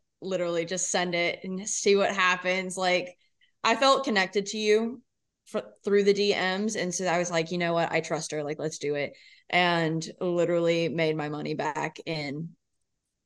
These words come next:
forty-five days. So it was a really cool growth. I had been trying for literal years through so many coaches. Um,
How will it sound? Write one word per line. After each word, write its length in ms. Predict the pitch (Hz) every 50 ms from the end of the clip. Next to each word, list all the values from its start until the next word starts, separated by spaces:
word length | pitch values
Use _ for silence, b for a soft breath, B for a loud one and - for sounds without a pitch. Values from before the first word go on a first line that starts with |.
| _ _
forty-five 640 | - - - 165 147 151 143 160 135 131 139 139
days. 540 | - 135 131 - - - - 185 - - - _ _ _ 214
So 680 | - - 196 151 135 131 123 104 117 175 208 - - _ _ _ _ _ -
it 160 | - 196 -
was 220 | - 170 180 175 185
a 480 | 180 170 170 165 156 156 151 - - -
really 400 | - 180 180 185 180 170 170 170
cool 340 | 165 - - 180 160 156 160
growth. 520 | 160 160 156 160 156 156 156 160 160 - - -
I 80 | 160
had 340 | 170 175 175 175 175 175 170
been 160 | 175 165 165
trying 400 | 165 165 170 156 151 151 151 156
for 240 | 156 - 160 156 156
literal 920 | 156 175 190 208 226 247 254 254 254 262 262 254 254 247 254 262 254 262 - -
years 840 | - 156 151 143 143 147 131 127 131 135 151 220 269 262 262 - - - _ -
through 160 | 190 175 175
so 200 | 175 - 165 165
many 220 | 175 165 165 160
coaches. 640 | 156 160 147 147 147 - 156 139 147 143 151 165 - b b b b b b b b b b -
Um, 540 | 180 180 170 160 156 151 147 143 156 160